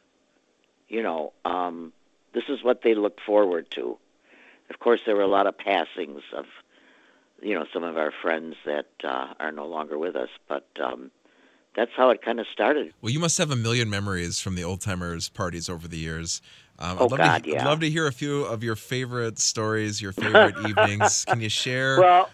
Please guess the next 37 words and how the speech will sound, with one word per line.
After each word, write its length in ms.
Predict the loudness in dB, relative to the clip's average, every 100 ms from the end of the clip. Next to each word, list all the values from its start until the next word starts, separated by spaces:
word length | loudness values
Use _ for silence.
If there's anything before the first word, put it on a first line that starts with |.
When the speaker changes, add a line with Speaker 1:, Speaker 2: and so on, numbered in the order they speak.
| _
Speaker 2:
uh, 300 | -12 -8 -4 -4
a 40 |
good 120 | 2
Speaker 1:
wha- 40 | 2
Speaker 2:
story 260 | 2 2
for 240 | 0 0 -2
us? 160 | 2 6 6 2 _ _ _ -8
Speaker 1:
<laughs> 1400 | -8 -2 -4 _ -10 -10 _ -12 -10 -10 -14 -18 _
I'm 220 | 4 4 6
noted 360 | 6 6 4 0
for, 340 | 2 4 4 0 -14 -20 _ 4
or 160 | 6
was, 420 | 6 8 10 10 4 -4 -20 -20 _ _ _ _ _
past 280 | -8 -6 -6 -10 -16
tense, 280 | -10 -10 -12 -20 _ -20 -20 _
noted 340 | 0 2 2 -2
for 140 | -4 -2
mooning. 600 | 2 2 4 0 -4 -16 _ _ _ _ _ _ _ _ 0
Speaker 2:
Oh, 280 | 4 6 6
Speaker 1:
So, 40 |
Speaker 2:
really? 140 | 2 4
Speaker 1:
um, 280 | 6 6 4
Speaker 2:
Okay, 280 | -2 -2 0
all 120 | 0 0
right. 240 | 2 2
That 100 | 6
Speaker 1:
oh, 40 | 10
Speaker 2:
was 120 | 10
your, 100 | 10
Speaker 1:
yeah, 300 | 8 8 6 4
Speaker 2:
<laughs> 40 |
Speaker 1:
yeah. 280 | 4 6 6
Speaker 2:
that 40 | 4
was 200 | 2 4
your 120 | 2
signature, 600 | 2 -2 -2 -4 -2 -2
huh? 240 | -2 -4